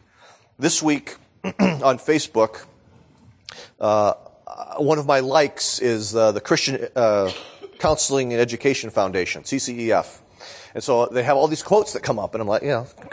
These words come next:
usually they're very encouraging. And there were a lot of encouraging quotes. They were apparently going through a series, uh, by David Paulson on anger. And there were so many good quotes. But by the end of the week, I'm like, "Stop giving me quotes.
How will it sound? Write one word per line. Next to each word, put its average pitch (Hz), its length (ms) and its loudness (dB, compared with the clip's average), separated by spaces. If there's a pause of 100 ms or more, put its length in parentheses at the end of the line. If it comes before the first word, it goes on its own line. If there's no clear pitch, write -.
usually 233 260 0
they're 170 100 4
very 202 200 2
encouraging. 143 640 -2 (1000)
And 170 200 0
there 202 100 4
were 214 60 6
a 196 60 2
lot 226 220 2
of 196 100 0
encouraging 170 520 0
quotes. - 480 2
They 156 160 2
were 139 340 2 (220)
apparently 190 360 2
going 165 340 4
through 170 240 2
a 135 40 4
series, 151 640 2
uh, 113 400 4
by 117 180 2
David 135 320 0
Paulson 180 440 2
on 123 160 0
anger. 143 500 0 (640)
And 151 100 -2
there 180 80 4
were 147 220 2
so - 260 2
many 208 200 2
good 160 260 4
quotes. - 580 0 (180)
But 190 120 0
by 196 100 6
the 175 140 2
end 196 80 -2
of 160 80 -8
the 170 80 2
week, 202 200 2
I'm 160 120 2
like, 143 280 2 (600)
"Stop - 460 -2
giving 240 260 0
me 220 100 -2
quotes. 220 720 0